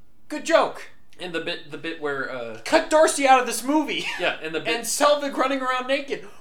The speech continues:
Speaker 1: We finally got it! Full character arc.
Speaker 2: <laughs>
Speaker 1: Started in the first Thor movie, went through Avengers. I got to see where his character went.
Speaker 2: <laughs>
Speaker 1: Best character in the M C U.
Speaker 2: Uh, but yeah, no, the,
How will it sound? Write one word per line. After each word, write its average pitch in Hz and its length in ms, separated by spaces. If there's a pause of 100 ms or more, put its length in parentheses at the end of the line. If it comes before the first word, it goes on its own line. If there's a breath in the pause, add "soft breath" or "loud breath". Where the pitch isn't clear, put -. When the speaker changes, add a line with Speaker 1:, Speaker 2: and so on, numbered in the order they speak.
Speaker 1:
We 311 100
finally 339 460
got 349 260
it! - 180
Full - 520
character 233 480
arc. 135 280 (160)
Speaker 2:
<laughs> - 160
Speaker 1:
Started 294 420
in 214 60
the 180 80
first 277 420
Thor 277 280
movie, 285 280
went 262 220
through 214 220
Avengers. 262 540 (420 loud breath)
I 135 80
got 139 240
to 175 80
see 175 220
where 151 160
his 143 120
character 151 400
went. - 460
Speaker 2:
<laughs> - 20
Speaker 1:
Best 190 260
character 175 360
in 170 80
the 170 120
M 202 180
C - 180
U. 143 420 (540 loud breath)
Speaker 2:
Uh, 175 240 (1120 soft breath)
but - 100
yeah, - 160
no, 320 220
the, 202 120